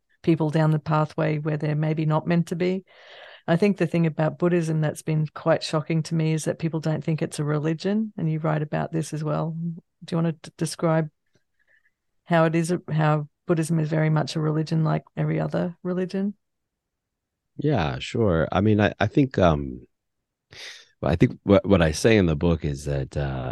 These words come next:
Speaker 2: I, I like to start off my classes like this. And, you know, when I teach a course on Buddhism, I ask the students, like, you know, "Is Buddhism a religion?"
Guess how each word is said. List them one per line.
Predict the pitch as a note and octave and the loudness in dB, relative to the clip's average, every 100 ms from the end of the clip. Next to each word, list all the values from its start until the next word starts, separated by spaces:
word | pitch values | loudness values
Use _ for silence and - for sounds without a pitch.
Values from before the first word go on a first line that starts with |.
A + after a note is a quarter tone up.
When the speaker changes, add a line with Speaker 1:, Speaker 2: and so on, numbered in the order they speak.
| - | 0
Speaker 2:
I, | F2+ - | 0 4
I | |
like | F2 F2+ | 2 2
to | |
start | E2+ F2 | 2 2
off | D#2 - | 2 0
my | B1 | -8
classes | - C2 D2 G#2+ A2 | -4 -2 -2 -2 -2
like | A#2 - | -2 0
this. | A2+ - C#2+ | -2 -2 -4
And, | C2 | -4
you | - | -4
know, | C#2 | -6
when | C2 C2 | -4 -6
I | |
teach | - C2+ | -8 -8
a | - | -8
course | - C2 - | -4 -4 -4
on | C2 | -6
Buddhism, | - C2 C2+ - B1 | -4 -4 -4 -6 -8
I | |
ask | B1+ - | -10 -10
the | A#2+ | -10
students, | - B1+ B2 - - | -8 -6 -6 -10 -12
like, | A1+ | -10
you | C2 | -8
know, | A1+ A#1+ | -8 -8
"Is | C#2 | -6
Buddhism | D2+ C#2 B1+ | -2 -2 -4
a | B1+ | -2
religion?" | G#2+ D3 B2 A2+ G2+ | 4 4 6 6 6